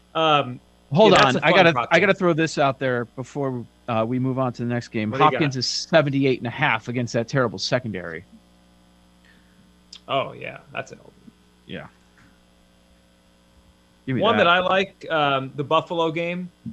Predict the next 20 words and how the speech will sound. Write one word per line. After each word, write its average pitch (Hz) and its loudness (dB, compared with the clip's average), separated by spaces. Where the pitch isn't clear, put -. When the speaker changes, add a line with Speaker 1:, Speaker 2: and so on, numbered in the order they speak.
Speaker 1:
Josh 220 0
Allen's 170 -2
passing 151 -2
yards 117 -4
totals 113 -6
two 170 -10
seventy-four 139 -6
and 123 -10
a, 104 -12
and 127 -8
the 104 -6
hook. 147 -4
Speaker 2:
Mm. 113 -4
Speaker 1:
All 294 0
the, 285 -10
all 262 -2
they 311 -2
do 285 -4
is - -8
throw. 254 -8